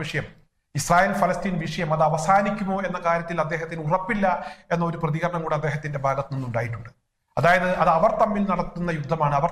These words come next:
തമ്മിൽ നടക്കുന്ന വിഷയമാണ്, അത് പൂർണ്ണമായും അവസാനിപ്പിക്കാൻ കഴിയുമോ എന്ന കാര്യത്തിൽ ഉറപ്പില്ല. അതായത് അധികം വൈകാതെ തന്നെ ഇസ്രായേൽ ഫലസ്തീൻ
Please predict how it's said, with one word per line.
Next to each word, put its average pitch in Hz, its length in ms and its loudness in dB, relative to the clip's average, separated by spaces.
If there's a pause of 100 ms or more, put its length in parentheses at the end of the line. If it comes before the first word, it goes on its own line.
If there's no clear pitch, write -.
തമ്മിൽ 175 260 -4
നടക്കുന്ന 156 400 -4
വിഷയമാണ്, 131 440 -4 (460)
അത് 165 160 2
പൂർണ്ണമായും 214 600 2
അവസാനിപ്പിക്കാൻ 190 640 0 (100)
കഴിയുമോ 185 500 0
എന്ന 170 180 -4
കാര്യത്തിൽ 165 360 0
ഉറപ്പില്ല. 156 360 0 (160)
അതായത് 196 340 2 (760)
അധികം 226 340 4
വൈകാതെ 220 440 4
തന്നെ 202 180 0 (120)
ഇസ്രായേൽ 190 420 2
ഫലസ്തീൻ 175 360 -4